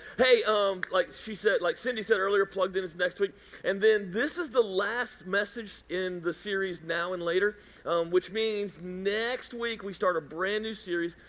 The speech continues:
You need to bring somebody with you. It will be a great, great series.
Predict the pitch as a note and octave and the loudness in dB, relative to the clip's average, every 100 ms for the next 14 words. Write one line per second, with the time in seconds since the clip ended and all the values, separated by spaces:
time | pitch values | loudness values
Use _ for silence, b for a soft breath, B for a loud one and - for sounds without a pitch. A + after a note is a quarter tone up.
0 | B - G3 F3 C3+ F#3+ G#3+ G#3 G#3+ G#3+ | B -10 -6 -6 2 4 4 2 2 2
1 | G3+ F#3 E3+ - F#3+ F3 E3+ D#3+ E3 C#3+ | 2 2 -2 0 0 0 0 2 2 0
2 | D#3+ E3 F3+ G3+ - D#3 E3 E3+ F3+ - | -6 -2 0 -2 -4 -14 -2 0 0 -4
3 | - F3 E3+ E3+ | -4 -2 -2 -4